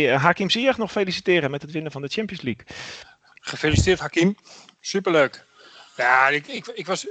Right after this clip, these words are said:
Speaker 2: ja, ik was meer op de, op de hand van Manchester City eigenlijk.
Speaker 1: Ja.
Speaker 2: Ik heb niet zoveel met Chelsea.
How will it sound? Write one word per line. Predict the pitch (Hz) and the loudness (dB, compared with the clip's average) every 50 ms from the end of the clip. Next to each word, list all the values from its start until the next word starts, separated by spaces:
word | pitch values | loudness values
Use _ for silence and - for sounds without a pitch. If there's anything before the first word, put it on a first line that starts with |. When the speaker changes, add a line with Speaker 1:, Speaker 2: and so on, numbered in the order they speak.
| 403 - 151 | -14 -14 -16
Speaker 2:
ja, | 131 - - - 147 - - _ _ | -16 -16 -12 -12 -14 -16 -16 _ _
ik | 170 - | -12 -10
was | - 139 - | -8 -4 0
meer | 147 143 143 | 2 2 2
op | 139 131 - | 2 0 -2
de, | - 135 147 | -4 -4 -4
op | 147 135 | -2 -4
de | 131 | -2
hand | 123 139 131 | -2 -2 -4
van | - 135 | -4 -4
Manchester | 127 127 120 - 127 117 - - | -4 -4 -2 -2 -4 -2 -2 -2
City | - 214 208 - 165 - - | -2 -2 -2 -4 -10 -10 -10
eigenlijk. | - - - - - - - - _ _ _ _ _ _ _ _ _ _ _ _ _ _ _ _ _ _ _ _ - _ | -16 -16 -16 -16 -16 -20 -20 -20 _ _ _ _ _ _ _ _ _ _ _ _ _ _ _ _ _ _ _ _ -20 _
Speaker 1:
Ja. | - 127 | -4 -2
Speaker 2:
Ik | 127 | -2
heb | 113 160 - | -2 -2 -2
niet | 175 - | -2 -2
zoveel | - - - 147 | -2 0 0 0
met | 139 131 - | 0 0 0
Chelsea. | - 143 156 160 - - | 2 2 2 2 0 -6